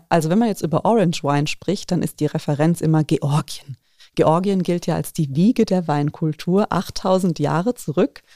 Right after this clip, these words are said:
Ja, man sagt immer, dass so die ersten Weine dort entstanden sind. Okay, die Chinesen haben dann auch mal ein paar Traubenkerne gefunden und ich glaub, man hat jetzt im Norden von Israel auch noch mal was entdeckt. Also, ne, sowas kann sich auch mal ändern, aber <laughs> aktuell sagen wir noch, Georgien ist die Wiege der Weinkultur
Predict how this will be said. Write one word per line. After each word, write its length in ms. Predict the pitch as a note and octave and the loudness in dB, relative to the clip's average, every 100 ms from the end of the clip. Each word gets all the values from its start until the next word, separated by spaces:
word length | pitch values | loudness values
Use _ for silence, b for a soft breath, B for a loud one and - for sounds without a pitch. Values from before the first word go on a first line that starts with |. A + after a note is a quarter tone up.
| - | 0
Ja, 140 | E3+ | 4
man 160 | F#3+ D#3 | 4 4
sagt 220 | D#3+ - | 2 0
immer, 160 | F#3 F3 | 0 0
dass 180 | E3+ | 0
so 200 | E3+ E3+ E3+ B B | 2 0 0 B B
die 80 | - | 0
ersten 400 | E3+ - F3 D#3 | 2 0 -2 0
Weine 280 | D3+ F3 D#3 | 2 2 2
dort 220 | D3+ D#3 | 0 0
entstanden 520 | D3+ - D3 E3 D#3+ | -2 0 0 0 0
sind. 240 | D#3+ D#3+ B B B B B | 0 0 B B B B B
Okay, 220 | - E3 | 0 2
die 100 | D#3 | 2
Chinesen 420 | - D#3 D#3+ D#3+ | 2 2 4 2
haben 100 | D3+ | 4
dann 140 | D3+ | 4
auch 140 | - F3+ | 2 2
mal 120 | E3+ | 0
ein 100 | D#3 | 0
paar 180 | C#3+ - | -2 -4
Traubenkerne 640 | - G3 G#3+ - G#3+ G#3 | 0 2 2 2 2 2
gefunden 540 | G3 - A3 A3 A3+ G#3+ | 0 2 4 6 4 2
und 140 | E3+ | 0
ich 100 | E3 | -2
glaub, 220 | - - | -4 0
man 100 | E3+ | 0
hat 120 | E3+ | 0
jetzt 140 | E3 - | -4 -4
im 140 | E3+ | 0
Norden 300 | E3 F3 F#3+ | 2 2 0
von 220 | - F3 | -2 -6
Israel 800 | - A3 - - - G3 G3 G3+ B B B - | -4 -6 -8 -6 0 2 4 2 B B B 0
auch 120 | F#3+ | 2
noch 100 | G#3+ | 4
mal 160 | G#3 G3 | 2 0
was 160 | F#3+ | 0
entdeckt. 440 | F#3+ F3+ F3+ - - | 0 2 0 0 2
Also, 220 | E3 E3 B B | 2 2 B B
ne, 180 | G#3 G#3+ - | 2 2 2
sowas 320 | F3 E3+ - | 2 2 0
kann 220 | F3 G3 | 2 2
sich 160 | F3+ - | 2 0
auch 80 | |
mal 140 | D#3 D3 | 0 2
ändern, 380 | F#3+ B3+ B3+ - | 4 4 4 2
aber 260 | F3+ E3+ | 2 0
<laughs> 40 | - | -2
aktuell 560 | - - E3+ F#3 G#3 b b - | -4 -2 2 2 0 b b -6
sagen 300 | E3+ E3+ E3 | -2 0 2
wir 80 | |
noch, 220 | D#3 D#3 - | 2 0 -2
Georgien 500 | - D3+ D#3 D#3+ D3 | 0 2 0 -2 -4
ist 180 | - | -6
die 140 | C#3+ C#3 | -6 -2
Wiege 260 | E3+ G3 | 0 2
der 180 | F#3 D#3 | 0 0
Weinkultur 800 | C#3+ D3+ D#3+ F#3 F#3 - G3+ | 0 -2 0 0 -2 2 2